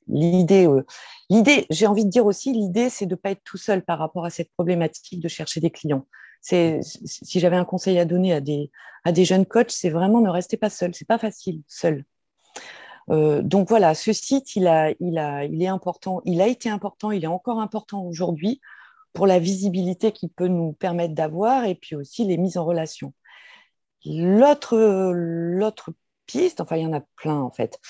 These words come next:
c'est la recommandation, c'est-à-dire que nos clients qui sont satisfaits, bah, ils nous recommandent, c'est le bouche à oreille, enfin, ça, ça marche vraiment. Euh, il m'arrive de coacher des fratries aussi, hein.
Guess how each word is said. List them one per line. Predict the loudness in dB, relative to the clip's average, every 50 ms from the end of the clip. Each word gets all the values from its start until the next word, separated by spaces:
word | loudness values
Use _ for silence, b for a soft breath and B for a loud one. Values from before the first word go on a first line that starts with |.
| B B B B B B _
c'est | -2 2 4 6
la | 6 6
recommandation, | 4 4 2 4 4 4 4 4 2 2 0 -2 -8 -10
c'est-à-dire | -8 -8 -6 -4 -2 -2 -4 -2
que | -2 0
nos | 0 0
clients | 0 0 0 0 2 4 2 2
qui | 0 -6 -14 -12
sont | -10 -6
satisfaits, | -4 -2 -2 -2 -4 -8 -14 -6 -2 0 0 2
bah, | 2 2 2
ils | 2 0
nous | 0 0
recommandent, | 0 0 0 0 -2 -2 -2 -4 -6
c'est | -6 -8
le | -8 -8
bouche | -8 -8 -4 -2
à | 0 0
oreille, | 0 0 0 -2 0 0 -2
enfin, | -2 -4 -6 -8 -10 -10 _ b b b b b b b
ça, | -2 2 2 2
ça | 4 4 4
marche | 4 4 2 0 0
vraiment. | 0 2 2 2 2 2 0 -2 _ -6
Euh, | -4 -4 -2 -4 -4 -6 -8 B B B B B B B B 0
il | 2 2
m'arrive | 4 4 4 2 2 2 2
de | 0 -2
coacher | -2 0 -2 -2 0 0 0
des | 0 0
fratries | -2 -2 -2 -4 -4 -4 -4 -4 -4 -4
aussi, | -4 -6 -8 -10 -8
hein. | -8 -8 -10